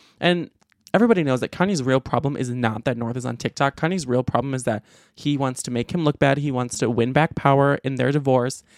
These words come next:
and their dynamic. So he's trying to attack Kim in really any way that he can, especially publicly. He wants to, like,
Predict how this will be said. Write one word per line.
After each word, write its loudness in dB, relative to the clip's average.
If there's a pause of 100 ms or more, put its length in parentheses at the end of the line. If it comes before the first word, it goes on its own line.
(160)
and -4
their 2
dynamic. 0
So -2
he's -2
trying -4
to -6
attack -2
Kim -2
in -4
really -4
any -6
way -4
that -8
he -10
can, -2
especially -4
publicly. -2
He -12
wants -6
to, -2
like, -4